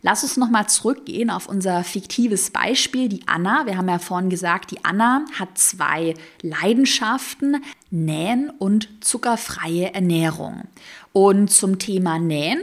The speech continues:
könnte sich die Anna folgende Probleme aufschreiben, die ihr Account dann lösen könnte. Naja, wie bedient man denn eine Nähmaschine? Schnittmuster überfordern mich. Wo finde ich denn einfache Schnittmuster? Ähm, wie kann ich als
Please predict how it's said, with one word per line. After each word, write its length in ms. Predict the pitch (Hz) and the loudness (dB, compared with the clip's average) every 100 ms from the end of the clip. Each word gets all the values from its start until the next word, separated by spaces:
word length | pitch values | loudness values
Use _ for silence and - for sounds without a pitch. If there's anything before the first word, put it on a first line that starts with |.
| 427 | -4
könnte 280 | - 226 226 | 0 2 2
sich 200 | 208 214 | 2 0
die 160 | 220 - | -2 0
Anna 320 | 180 175 160 | 0 0 -2
folgende 560 | - 170 160 208 226 | -4 0 2 4 4
Probleme 680 | 233 - 226 208 202 233 240 | 2 0 -2 2 2 2 2
aufschreiben, 720 | 220 247 - - 226 240 247 | 0 0 -2 -2 -2 -2 0
die 180 | 226 220 196 - - | 2 0 -4 -12 -8
ihr 160 | 214 | -6
Account 440 | - - 208 226 226 | -4 -4 -2 0 0
dann 140 | 208 | 0
lösen 400 | 202 214 233 240 | 2 2 2 0
könnte. 520 | - 240 247 240 254 247 - - | 0 0 2 2 -2 -2 -12 -6
Naja, 320 | 175 175 175 | -2 2 2
wie 80 | 175 | 2
bedient 540 | 165 190 - 247 254 226 | 0 -2 4 6 6 6
man 160 | 214 | 2
denn 180 | 202 196 | 2 0
eine 100 | 190 | 0
Nähmaschine? 1040 | 185 185 180 180 - - 185 175 170 170 170 - - | 0 0 2 2 2 0 0 2 2 2 -2 -10 -2
Schnittmuster 840 | - - 254 262 226 226 214 226 | 0 6 4 6 2 2 0 -2
überfordern 880 | 196 196 196 - 160 202 202 190 185 | 0 0 -2 -4 0 0 2 2 2
mich. 360 | 185 185 180 202 | 2 2 0 -2
Wo 100 | 202 | -2
finde 280 | - 190 | 0 0
ich 80 | 202 | -2
denn 180 | 220 214 | -4 -2
einfache 480 | - 208 208 220 226 | 0 0 0 -2 0
Schnittmuster? 1200 | - 247 254 254 220 220 214 - 214 208 214 202 - - - | 4 4 4 2 2 2 0 0 4 6 6 4 2 -12 -4
Ähm, 240 | 190 190 185 | 0 0 2
wie 160 | 208 | 0
kann 280 | 202 202 190 202 | 0 -2 -2 -2
ich 240 | 202 - | -2 0
als 200 | 220 233 | 0 0